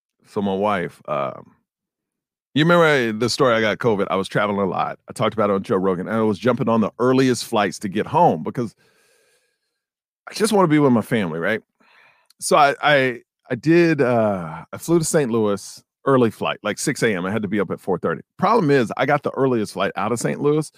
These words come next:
which was six A M. So I had to wake up at three thirty, which was one thirty in L A time. And my wife said, "Don't do it. Don't do it." I did it.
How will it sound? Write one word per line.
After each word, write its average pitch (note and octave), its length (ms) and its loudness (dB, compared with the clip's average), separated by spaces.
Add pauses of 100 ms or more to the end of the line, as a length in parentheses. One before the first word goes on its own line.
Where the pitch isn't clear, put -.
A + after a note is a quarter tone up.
(340)
which C#3 180 -2
was B2+ 140 0
six - 260 0
A C#3+ 220 2
M. C3+ 100 0
So B2+ 140 -2
I D3 60 2
had F#3 100 2
to D3 80 -2
wake B2+ 180 2
up A2+ 120 0
at G2+ 120 0
three A#2+ 200 -2
thirty, A#2+ 280 0
which A2 240 -6
was A2 140 -10
one D#3 480 0
thirty F2+ 400 -4 (340)
in A2 120 0
L G#2+ 220 4
A A#2 140 2
time. - 280 -8 (1160)
And B2+ 80 2
my C3+ 60 8
wife C3 200 6
said, A2+ 160 0
"Don't F#2+ 180 -2
do G2+ 140 0
it. - 120 -4 (760)
Don't G#2+ 220 0
do A2+ 120 2
it." - 120 -2 (920)
I B2 80 2
did F3+ 360 4
it. F#3 180 0